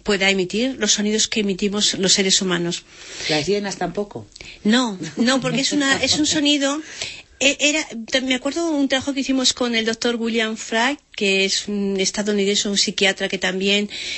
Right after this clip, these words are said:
Speaker 1: en un momento nos encontramos hace muchos años en Madrid, por el, por, mm, haciendo un congreso internacional de la risa y, y andaba, eh, intentando enseñar cómo se reían los chimpancés.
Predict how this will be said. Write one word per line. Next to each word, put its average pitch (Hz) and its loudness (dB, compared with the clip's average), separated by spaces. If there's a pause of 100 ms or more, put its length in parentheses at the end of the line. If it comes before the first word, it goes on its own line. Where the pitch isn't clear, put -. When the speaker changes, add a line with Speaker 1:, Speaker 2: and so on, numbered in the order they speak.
(120)
Speaker 1:
en 214 4
un 220 0
momento 220 0
nos 214 0
encontramos 214 0
hace 220 -4
muchos 277 2
años 226 0
en 220 -2
Madrid, 214 2 (680)
por 208 2
el, 190 2 (340)
por, 214 -2
mm, 185 0 (280)
haciendo 320 4
un 330 -2
congreso 269 -2
internacional 226 0
de 226 0
la 196 2
risa 254 2
y, 196 2
y 233 2
andaba, 247 2
eh, 240 0
intentando 240 0
enseñar 247 2 (600)
cómo 247 2
se 277 2
reían 226 2
los 220 -2
chimpancés. 196 -2